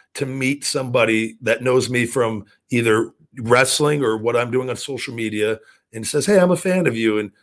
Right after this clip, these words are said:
I can't wait to smile at them and say, 'Thank you.'" It's a different mindset. And it allows, it allows, it opens us up to better things rather than if we're down and I have to, and you're unhappy. And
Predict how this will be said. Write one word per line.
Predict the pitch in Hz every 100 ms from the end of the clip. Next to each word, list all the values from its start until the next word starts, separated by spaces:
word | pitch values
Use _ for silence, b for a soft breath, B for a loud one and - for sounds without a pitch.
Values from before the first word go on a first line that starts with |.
| _
I | 135
can't | - 180
wait | 180 139
to |
smile | - 139 127
at | 123
them | 120
and | 117
say, | - 120
'Thank | - 107 87
you.'" | 73 62 _ b b
It's | 127 151
a |
different | 160 185 170
mindset. | 170 233 - - 76 _ _ _ _ _ _
And | 131 131
it |
allows, | 139 147 170 175 156 120 151
it | 127
allows, | 123 135 165 160 165 _ _ _ -
it | 131
opens | 139 143 143
us | 113 170
up | -
to | 127
better | 127 107 101
things | - 165 147 95 - - b b b _
rather | 113 127 127
than | 120 117
if | 107
we're | 123 110
down | 101 117 123 120
and | 101
I | 98
have | 90 120 117 110
to, | 117 104
and | 92
you're | 107
unhappy. | 107 117 135 131 135 110
And | 101